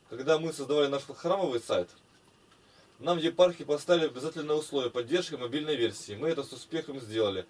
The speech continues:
У нас одновременно автоматически поддерживается и стационарная версия, и мобильная версия. Эту информацию передайте вашему веб-программисту. Далее информация для вашего веб-программиста. Мы создавали наш сайт на веб-движке WordPress,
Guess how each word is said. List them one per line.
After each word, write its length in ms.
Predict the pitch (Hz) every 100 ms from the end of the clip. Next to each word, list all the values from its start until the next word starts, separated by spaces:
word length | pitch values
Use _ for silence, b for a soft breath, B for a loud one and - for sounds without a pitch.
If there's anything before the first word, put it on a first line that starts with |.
| B B B
У 80 | -
нас 160 | 180 175
одновременно 540 | 147 151 156 190 175
автоматически 640 | 139 147 156 185 165 - 147
поддерживается 680 | 143 139 175 160 147 143
и 100 | 139
стационарная 640 | 135 139 131 139 180 180 165
версия, 360 | 139 123 - 127
и 40 |
мобильная 460 | 131 135 170 147 131
версия. 340 | 120 113 -
Эту 200 | - 139
информацию 580 | 127 127 120 175 - 135
передайте 440 | 117 120 147 151
вашему 360 | 120 139 135 123
веб-программисту. 720 | 139 143 131 131 113 98 101 b b b
Далее 380 | - 104 175 180
информация 520 | 165 147 139 170 165 131
для 180 | 120
вашего 340 | 139 147 143 131
веб-программиста. 1120 | 127 - - - - 135 143 131 107 - 101 b b b
Мы 140 | 139 160
создавали 320 | 151 156 156
наш 160 | 143 143
сайт 280 | 190 190
на 120 | 139 135
веб-движке 680 | 131 110 127 - 175 175 165 b b
WordPress, 680 | 101 127 165 - 131 131 123